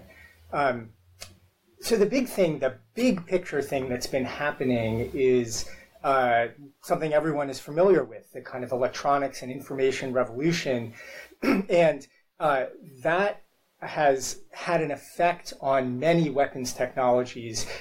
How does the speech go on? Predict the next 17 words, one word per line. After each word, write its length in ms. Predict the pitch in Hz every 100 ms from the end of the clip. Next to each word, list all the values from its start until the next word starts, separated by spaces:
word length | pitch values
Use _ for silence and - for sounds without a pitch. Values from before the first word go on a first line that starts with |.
| -
because 400 | 160 - 156 117
they're 220 | 139 135
built 640 | 120 - 202 226 196 - - -
up 280 | 214 -
from 640 | - - 147 135 131 131 120 _ _ _ _
lots 420 | 151 139 139 - 151
of, 400 | 139 131 120 - _ _ _ -
uh, 360 | 131 123 117 127
what 180 | 143 127
used 280 | 139 190
to 60 | -
be 180 | 127 120
super 540 | - - 196 190 160
high-end, 640 | - 147 143 139 135 131 127
super 480 | - 180 175 160
expensive 580 | 143 - - 131 - 131
electronics, 1160 | 120 120 - - 143 143 127 101 - - -